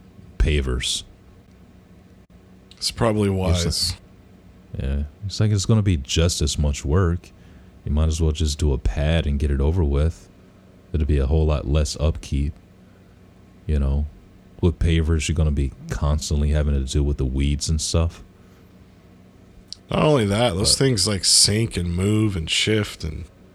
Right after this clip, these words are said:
Speaker 1: Yeah, it's like a floating floor. So, yeah, it's gonna shift. And then because where my house is, it's all clay, you, you have to dig down pretty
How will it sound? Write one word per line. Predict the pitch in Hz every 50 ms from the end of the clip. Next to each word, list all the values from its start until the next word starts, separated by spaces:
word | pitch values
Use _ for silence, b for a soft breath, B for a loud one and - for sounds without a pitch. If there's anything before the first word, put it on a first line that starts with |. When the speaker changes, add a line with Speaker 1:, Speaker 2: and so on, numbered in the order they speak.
| - - - - - - - - - - - - - - - - -
Speaker 1:
Yeah, | 139 127 73 64 64 65 73 80
it's | 78 - - - - -
like | 85 80 73
a | 78
floating | 73 - 85 85 82 80 78 76
floor. | - - 80 73 65 60 65 - - - - - - - - -
So, | - - - 80 73
yeah, | 71 71 69 65 67 69 73 - -
it's | - 76 -
gonna | 87 80 73 71
shift. | - - - 65 60 - - - - B B B B B B B B B B B B B B B B B B B B B - - - - - - - - -
And | - 85 82
then | 85 80
because | 73 76 73 - 85 80 78 76 73 71 - - - - - - - - - - - - - - - - - -
where | 78 80 80 78
my | 76 78 78
house | 78 78 76 76 - -
is, | 80 76 78 76 - -
it's | 71 - -
all | 71 80 80 76
clay, | - - - - 69 65 69 82 92 - - - _ _ _ _ - - - - _ - - _ _ _ - - - - - - - - - - - - - - - - - - - - - - - - _ _ - -
you, | - 76 76 - -
you | 78 82 78
have | 73 80 76
to | - 73
dig | 69 78 80 80 71 71
down | - 76 76 76 71
pretty | - - 80 73 69 69